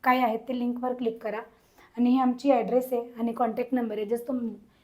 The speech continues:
जर तुम्हाला काही डाऊट असेल किंवा तुम्हाला काही विचारायचं असेल, तर तुम्ही या नंबरवर WhatsApp किंवा कॉल करू शकता. आणि, अ, कॉल करून तुम्ही विचारू शकतात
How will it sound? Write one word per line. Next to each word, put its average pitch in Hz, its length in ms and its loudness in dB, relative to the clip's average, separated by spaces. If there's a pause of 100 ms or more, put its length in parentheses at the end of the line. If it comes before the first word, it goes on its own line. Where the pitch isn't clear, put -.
(240)
जर 311 140 10
तुम्हाला 285 240 4
काही 269 220 -2
डाऊट 240 360 4
असेल 233 400 0
किंवा 240 160 -6
तुम्हाला 247 280 -2
काही 269 160 2
विचारायचं 262 440 2
असेल, 220 340 0
तर 254 100 0
तुम्ही 240 260 -2
या 233 120 2
नंबरवर 254 400 4
WhatsApp 220 420 -4
किंवा 220 300 -4 (120)
कॉल 214 220 -2
करू 214 240 -8
शकता. - 360 -14 (1200)
आणि, 240 260 4 (680)
अ, 214 160 2
कॉल 247 300 8
करून 269 300 4
तुम्ही 285 160 4
विचारू 302 280 0
शकतात 247 360 -6